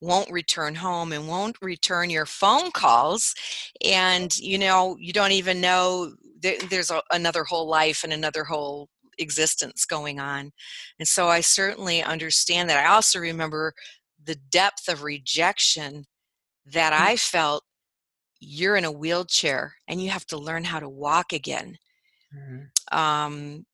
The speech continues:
Speaker 1: you know, I, I don't mean to keep pressing in on that, but I just cannot imagine the sense of isolation and aloneness. But you, you pressed on.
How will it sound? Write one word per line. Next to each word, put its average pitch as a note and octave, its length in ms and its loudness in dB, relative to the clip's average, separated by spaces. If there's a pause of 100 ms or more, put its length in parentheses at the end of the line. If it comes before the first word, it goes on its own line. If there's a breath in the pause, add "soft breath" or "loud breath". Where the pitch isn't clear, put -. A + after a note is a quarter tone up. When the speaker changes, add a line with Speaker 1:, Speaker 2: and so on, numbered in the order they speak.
(160)
Speaker 1:
you E3 140 -10
know, E3+ 260 0
I, D#3+ 300 4
I D#3+ 120 4
don't E3 200 2
mean E3+ 160 2
to D#3 60 -4
keep - 240 -4
pressing E3 440 2
in F3 140 2
on D#3 160 0
that, D3+ 200 -2
but D3 120 0
I D3 100 2
just D#3 420 0 (360 loud breath)
cannot D#3+ 360 2
imagine D#3 960 0
the D3+ 140 -6
sense D#3+ 440 2
of D3+ 180 -4
isolation D#3+ 800 2
and D3+ 320 -2
aloneness. C#3+ 840 -2 (1040 loud breath)
But F3 220 4
you, F3 640 -4 (500)
you D#3+ 340 -6 (100)
pressed D3+ 400 2
on. E3+ 440 0